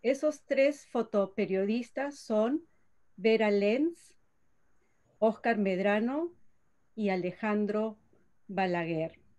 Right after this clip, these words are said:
Ellos tres fueron corresponsales que documentaron episodios claves del conflicto armado interno en el Perú y cada uno fue a diferentes lugares. Estuvieron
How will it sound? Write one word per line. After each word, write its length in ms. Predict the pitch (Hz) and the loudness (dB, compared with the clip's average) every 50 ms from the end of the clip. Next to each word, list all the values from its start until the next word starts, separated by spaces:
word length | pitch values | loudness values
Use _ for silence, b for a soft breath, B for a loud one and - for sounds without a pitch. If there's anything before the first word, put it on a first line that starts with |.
| _ _ _ _ _ _ _ _ | _ _ _ _ _ _ _ _
Ellos 380 | - 233 254 269 302 302 - - | -2 -2 0 0 -2 -4 -4 -8
tres 400 | - 254 269 302 349 349 - - _ | -2 0 0 0 0 -4 -10 -10 _
fueron 300 | - 240 240 247 247 240 | -2 -2 0 0 -2 -2
corresponsales 1200 | - 233 202 - 202 - - - 185 175 185 180 - - 233 233 233 233 247 285 302 - - _ _ - _ _ | -2 -4 -4 -4 -6 -8 -8 -8 -6 -6 -6 -6 -2 0 0 2 2 0 -2 -4 -6 -10 -16 _ _ -20 _ _
que 140 | - 214 202 | -4 -2 -2
documentaron 840 | 196 196 185 - 208 196 190 190 185 180 - 220 220 220 233 233 | -2 -4 -4 -6 -6 -4 -4 -4 -4 -2 -2 -2 0 0 0 0
episodios 720 | 220 208 - 190 175 - - 226 220 226 226 220 214 208 - | -2 -2 -6 -10 -14 -8 -4 -2 0 2 2 2 0 -2 -6
claves 640 | - _ 220 220 220 214 214 214 233 262 262 - b b b b b b b b b | -8 _ 0 2 2 2 2 0 -2 -4 -6 -12 b b b b b b b b b
del 200 | 196 202 196 196 | -2 -2 -2 -2
conflicto 760 | - 196 185 185 - - 233 233 220 - _ - 247 240 - - | -2 -4 -4 -4 -4 -2 -2 -2 -2 -2 _ -6 -6 -6 -6 -8
armado 640 | 202 185 170 196 190 196 202 208 208 214 214 214 - | -8 -6 -4 -4 -2 0 0 0 0 0 -2 -4 -4
interno 800 | 220 196 185 175 - - 214 214 214 190 214 208 220 240 - - - - | -6 -6 -6 -6 -2 0 0 0 0 0 -2 -2 -2 -4 -6 -10 -14 -10
en 180 | - 196 185 | -6 -4 -2
el 120 | 185 185 175 | -2 -4 -4
Perú 500 | - 185 175 165 202 208 247 330 339 - _ b b b b b b b b b b b _ | -6 -8 -6 -2 -2 0 0 -2 -4 -8 _ b b b b b b b b b b b _
y 100 | - 220 | -12 -10
cada 340 | 214 - 240 254 277 285 277 | -6 -2 -2 -2 0 0 0
uno 420 | 262 262 254 269 254 269 269 277 | 0 0 0 -2 -2 -2 -4 -6
fue 240 | 269 - - 233 220 | -6 -2 -2 0 2
a 60 | 220 | 2
diferentes 640 | 220 220 208 - - 196 185 190 196 202 196 226 208 185 | 0 -2 -4 -6 -8 -6 -4 -2 -2 -2 -2 -4 -6 -6
lugares. 720 | 202 175 170 160 170 165 160 156 160 175 196 - - - | -6 -6 -6 -4 -4 -6 -6 -8 -10 -12 -14 -16 -14 -12
Estuvieron 840 | 220 - - - 196 180 175 190 196 202 214 226 240 247 262 269 | -12 -12 -10 -8 -8 -4 -2 0 0 0 0 0 -2 -2 -4 -8